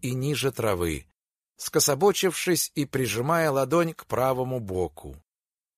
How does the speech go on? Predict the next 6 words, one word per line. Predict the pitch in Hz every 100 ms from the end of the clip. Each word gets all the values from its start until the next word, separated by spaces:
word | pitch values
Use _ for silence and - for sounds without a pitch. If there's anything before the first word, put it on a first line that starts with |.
| -
Выражение | 127 196 190 226 220
лица | 202 196 - 208
он | 202 196
имел | 196 190
совершенно | - 170 165 139 202 202 185 185
несчастное, | 180 151 - - 170 123 - 87 85 78